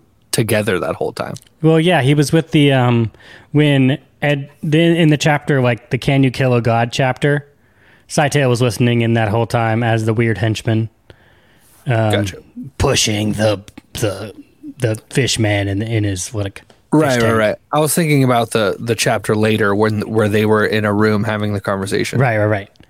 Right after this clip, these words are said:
Speaker 1: Yeah.
Speaker 2: Yeah. And that's where he's like, "Where have you been? You need to be at your post." Right. They have, I think this is his post.
Speaker 1: Okay.
Speaker 2: Maybe. So Paul waved Banerjee aside. The girl took one step forward, still looking at the ground.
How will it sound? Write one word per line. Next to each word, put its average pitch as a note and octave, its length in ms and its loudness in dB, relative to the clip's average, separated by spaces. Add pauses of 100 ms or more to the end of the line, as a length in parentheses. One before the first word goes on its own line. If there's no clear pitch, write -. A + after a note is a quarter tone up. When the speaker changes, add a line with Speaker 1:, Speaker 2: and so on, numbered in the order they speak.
(120)
Speaker 1:
Yeah. - 100 -10 (400)
Speaker 2:
Yeah. A2+ 240 -2 (500)
And D3+ 120 0
that's C#3+ 140 -2
where C#3+ 60 2
he's B2 100 -2
like, A2+ 140 -2
"Where A3+ 140 4
have G3+ 100 2
you F#3+ 80 2
been? F#3 180 4
You D#3 80 4
need D#3+ 40 2
to D#3 60 0
be D#3 60 2
at C#3+ 80 0
your D3+ 80 0
post." A2+ 460 -4
Right. G#2+ 240 -8 (180)
They C3+ 80 -2
have, B2+ 160 -2 (140)
I - 40 -4
think - 320 -6 (100)
this C#3 180 -4
is B2+ 100 -8
his C3+ 140 -4
post. - 580 -4 (640)
Speaker 1:
Okay. - 200 0 (640)
Speaker 2:
Maybe. C#3 320 -4 (1160)
So D#3+ 220 0
Paul F#3 320 2
waved E3 300 2
Banerjee C#3 420 2
aside. G#2+ 460 -4 (760)
The C3+ 120 -2
girl C3+ 240 2
took C#3 240 -2
one D3 180 2
step D#3+ 240 -2
forward, B2 520 0
still C3+ 260 0
looking B2+ 240 0
at B2 80 -4
the C#3 80 0
ground. A#2 360 0